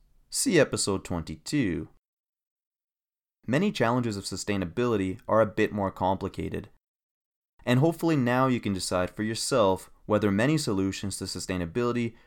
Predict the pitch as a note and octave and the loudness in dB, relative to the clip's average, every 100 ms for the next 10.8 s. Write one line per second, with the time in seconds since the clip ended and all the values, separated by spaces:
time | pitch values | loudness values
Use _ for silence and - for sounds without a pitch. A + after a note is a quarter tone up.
0 | _ - A2+ - B2+ B2+ A2+ B2 B2 A2+ | _ -2 -2 2 4 4 2 2 2 0
1 | G#2 F#2+ - F#2+ G2 F2+ E2+ - G#2+ - | -2 -2 -2 -4 -4 -6 -6 2 2 2
2 | B2+ B2+ F#2+ F#2 F#2+ - _ _ - B2 | 0 2 2 2 -2 -10 _ _ 6 6
3 | C3+ F#2 F2+ F#2 - F#2+ F#2 - F#2 - | 6 2 -2 -4 -6 -4 -4 -4 -6 -2
4 | F2+ F2+ - - _ _ _ D3+ D#3+ A#2 | 0 0 -4 -20 _ _ _ 2 8 10
5 | G#2+ G#2+ - A2 G#2 F2+ F#2 F2+ - A2 | 10 8 2 0 2 4 4 2 4 4
6 | - - - - _ _ F#2+ F2 E2 E2+ | 4 -4 -20 -20 _ _ -2 0 -4 -2
7 | G2+ E2 - - - _ _ _ _ _ | -2 -4 -8 -12 -14 _ _ _ _ _
8 | _ _ _ _ _ _ _ _ - - | _ _ _ _ _ _ _ _ -4 0
9 | F#3+ F#3+ C#3 A#2+ G#2 - F2+ F2 F2+ - | 2 4 4 4 2 0 -2 -2 -4 -8
10 | - F2+ - C3+ C#3+ G#2 E2+ E2 | -6 -4 0 2 2 2 0 -2